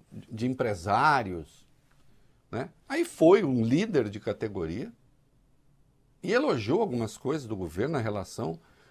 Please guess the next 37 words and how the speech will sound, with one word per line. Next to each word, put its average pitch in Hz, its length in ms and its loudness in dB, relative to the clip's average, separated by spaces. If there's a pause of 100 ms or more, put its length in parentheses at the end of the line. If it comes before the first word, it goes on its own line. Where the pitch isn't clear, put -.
(140)
com 156 100 0
o 175 60 4
empresariado. 165 880 2 (440)
O 403 220 12
resto 349 220 8
do 403 60 6
empresariado 285 680 8
ficou 392 220 2
bravo 277 440 8
ali, 170 360 2
o 101 340 -2 (100)
presente. 120 680 -2 (2000)
São - 180 -2
bolsonaristas. 214 1120 -2
Por 208 180 6
quê? 285 320 6 (160)
Ah, 330 240 2 (340)
por 330 180 -4
quê? 349 220 2
Sei - 180 -4
lá. 120 400 4
Será 131 360 0
se - 100 -4
é - 20 2
porque - 180 -4
eu 110 80 4
dei 104 140 0
em 107 80 0
pernambucano, 98 680 0
gente 98 240 -4
sem 87 180 -4
dedo? 85 580 -2 (340)
É, 92 280 0
sei 87 160 -4
lá, 85 200 -2
não 98 140 -8
sei. 90 420 -10